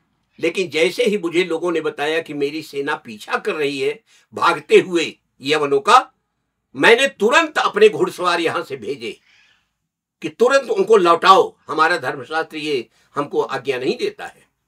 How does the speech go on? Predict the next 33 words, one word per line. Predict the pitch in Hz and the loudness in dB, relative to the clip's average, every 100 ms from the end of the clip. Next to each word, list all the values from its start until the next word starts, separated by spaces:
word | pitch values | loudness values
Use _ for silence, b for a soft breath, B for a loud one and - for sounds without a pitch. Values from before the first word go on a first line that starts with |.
| _ _ _ _ _ _ _ _ _ - | _ _ _ _ _ _ _ _ _ -4
और | 143 139 | -2 -2
हमारे | 143 143 151 | 0 0 -2
सारे | - 156 214 | -6 -6 -6
घुड़सवार | 156 131 - 113 107 | -10 -14 -10 -8 -8
लौट | 80 95 | -14 -18
आए। | - 85 _ _ _ _ _ _ _ _ - | -20 -20 _ _ _ _ _ _ _ _ -8
मुझे | 135 151 | -6 -6
तुमसे | 180 143 139 160 | -8 -12 -10 -10
युद्ध | 143 135 | -10 -14
करने | 110 127 135 143 | -12 -10 -4 -6
में | 127 | -6
कोई | 180 226 247 | 0 0 -2
परेशानी | - 151 139 143 139 147 | -8 -8 -6 -8 -8 -6
नहीं | 120 160 | -6 -6
है, | 165 214 | -4 -4
हमारी | 156 139 143 | -4 -6 -8
सेना | - 143 151 | -10 -10 -10
तुम | 151 131 | -12 -14
देख | 113 - 160 | -12 -10 -8
रहे | 185 | -8
हो। | 196 247 - _ _ _ _ _ _ _ _ _ _ 139 | -6 -8 -10 _ _ _ _ _ _ _ _ _ _ -8
लेकिन | 160 185 160 | -4 -4 -4
मुझे | 156 175 | -4 -4
दुख | 135 208 226 | -4 -8 -8
इस | 196 | -8
बात | 135 151 - | -4 -4 -4
का | 135 | -4
है | 135 - _ _ _ | -4 -8 _ _ _
कि | 135 | -18
जिन | 110 170 214 | -2 0 2
लोगों | 175 170 175 | 0 -2 -4
को | 165 160 | -4 -8
तुमने | 156 147 175 151 | -6 -2 0 0